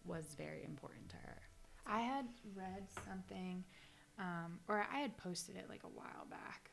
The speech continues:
Speaker 2: on my Instagram, but it was this quote that I was like, "I am gonna try and implement this." And of course, I forgot about the quote, and I never
Speaker 1: <laughs>
Speaker 2: have, but, um, I'm gonna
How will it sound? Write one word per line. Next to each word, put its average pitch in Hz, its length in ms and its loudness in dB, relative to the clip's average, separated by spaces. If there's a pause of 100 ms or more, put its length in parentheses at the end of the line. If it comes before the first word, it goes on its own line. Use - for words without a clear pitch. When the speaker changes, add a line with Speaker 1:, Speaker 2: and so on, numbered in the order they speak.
(100)
Speaker 2:
on 220 200 -6
my - 140 -6 (100)
Instagram, - 480 -2
but 190 120 0
it 180 80 0
was 185 160 0
this 175 260 0
quote 240 460 6
that 180 100 4
I 180 160 6
was 175 160 0
like, 165 400 0 (1000)
"I 196 520 4
am 196 160 2
gonna 302 220 4
try 208 180 4
and 196 120 4
implement 175 400 2
this." 160 280 0
And 208 80 0
of 185 100 -2
course, 180 440 0
I 170 100 -6
forgot - 340 -2
about - 240 -2
the - 100 -4
quote, 165 340 0
and 202 100 0
I 170 140 4 (180)
never 185 180 10
Speaker 1:
<laughs> - 0 -
Speaker 2:
have, 160 300 2 (220)
but, 170 300 8 (100)
um, 160 500 2 (140)
I'm 170 140 -4
gonna 165 120 -2